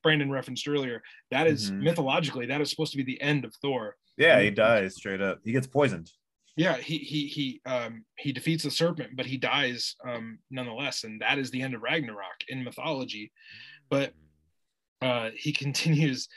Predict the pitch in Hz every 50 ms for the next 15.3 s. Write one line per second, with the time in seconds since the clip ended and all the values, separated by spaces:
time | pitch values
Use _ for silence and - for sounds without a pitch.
0 | - - - _ _ - 127 123 120 113 110 127 117 135 139 135 135 135 131 131
1 | 127 131 120 - - 147 143 131 127 - 131 127 123 123 127 135 147 - - 131
2 | 139 170 180 185 175 170 170 165 160 151 147 139 131 123 120 123 151 156 156 156
3 | 143 139 131 117 113 110 _ _ - 135 143 147 - - 160 143 127 135 135 135
4 | 131 - - 135 127 - 135 123 120 127 127 127 123 120 117 117 123 120 123 131
5 | 127 123 - - - 123 113 113 131 123 127 - 113 101 104 107 _ _ _ _
6 | 131 127 139 127 120 113 107 104 107 - - - - - - - - - _ -
7 | 131 123 117 113 110 107 107 - _ _ _ _ - 151 160 170 165 151 175 170
8 | 165 147 135 127 135 151 165 170 170 156 160 151 131 123 - - 147 135 135 131
9 | 127 120 - - 127 123 123 120 120 120 123 123 120 120 120 120 120 - - -
10 | - - - - - 180 175 185 190 180 175 - 175 165 156 147 139 127 127 -
11 | _ _ _ - 139 143 135 - - - 156 160 156 143 147 143 139 135 131 -
12 | 143 135 - - - 143 135 123 117 117 110 - - - 170 165 165 165 160 151
13 | 143 131 127 - - - - 160 151 147 143 135 131 127 127 127 131 - - -
14 | 123 113 107 - - 127 139 151 156 156 156 151 151 151 147 139 135 131 - -
15 | 131 123 113 107 107 -